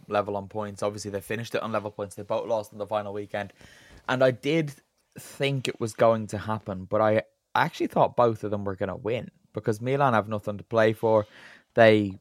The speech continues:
were very much all eyes on Ibra, who we'll get to, I'm sure. Um, and Roma obviously had suffered the heartbreak of the Europa League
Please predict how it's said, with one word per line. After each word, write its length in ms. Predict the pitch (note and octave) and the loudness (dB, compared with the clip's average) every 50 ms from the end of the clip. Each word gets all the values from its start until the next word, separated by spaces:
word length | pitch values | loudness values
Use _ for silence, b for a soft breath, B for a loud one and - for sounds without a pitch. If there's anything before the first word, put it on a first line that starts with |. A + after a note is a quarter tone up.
| - - | -8 -6
were 120 | G#2+ G#2 | -4 0
very 240 | G2 G#2+ G2+ G2+ G2+ | 2 2 2 2 0
much 500 | G2+ G2+ G2 - - - - - - - _ _ _ _ | -2 -4 -6 -6 -8 -14 -16 -16 -18 -20 _ _ _ _
all 220 | - G#2 G#2 G#2 G2+ | 2 4 4 6 6
eyes 220 | G2+ G2+ G#2 F#2+ | 6 6 4 4
on 140 | G2+ G2 G2 | 2 0 0
Ibra, 460 | G2+ G2+ G#2 F#2 - F#2+ F#2+ G#2 B2 - _ _ _ | 0 -2 -2 -2 0 0 0 0 -2 -6 _ _ _
who 140 | - G#2 G2 | -10 -10 -6
we'll 280 | F#2+ G2 F#2+ F#2 F#2 F2+ - - - | -4 -2 -2 -2 -2 -4 -10 -2 0
get 220 | G2 F2+ - - - | 0 0 0 -4 -4
to, 260 | - F2+ F2+ G2 - - | -4 -2 -2 -2 -4 -6
I'm 200 | - G2+ G2 G2 | -8 -8 -8 -8
sure. 400 | F#2 - - F#2+ F#2 F#2 G2 A2+ B B B B B B B B B _ - | -10 -4 0 2 2 2 2 0 B B B B B B B B B _ 2
Um, 520 | - G#2 G2+ G2+ G2+ G2+ G2+ G2+ F#2+ - - _ _ _ _ _ | 6 8 8 8 8 6 4 0 -6 -12 -16 _ _ _ _ _
and 180 | G#2+ A2 A2 A2 | 0 0 6 8
Roma 320 | A#2 A2+ A#2+ A#2+ A#2 A2+ | 10 10 10 10 8 6
obviously 440 | A2 G#2 A2 G#2 A2+ G#2 - A2+ G#2+ | 6 6 6 4 0 -4 -2 -2 -2
had 120 | G#2 F#2+ | -2 -2
suffered 300 | - B2 A2 G#2+ A2 G2+ | -2 -4 -2 -2 -2 -2
the 80 | G#2 G2+ | -2 0
heartbreak 680 | G#2+ A2 G#2+ G#2+ G#2 - - - G#2+ G#2 G#2 G2+ - | 4 4 4 4 2 0 0 2 2 2 2 0 -2
of 200 | A2+ G#2 G2 - _ | -4 -4 -4 -6 _
the 120 | A2 G#2+ | -4 -2
Europa 420 | G#2+ G#2 G#2 G#2+ G#2+ G#2 - - G#2+ | -2 -2 0 2 0 0 0 -2 -2
League 320 | G#2 G#2 G#2 G2+ F#2+ | 0 0 0 -2 -4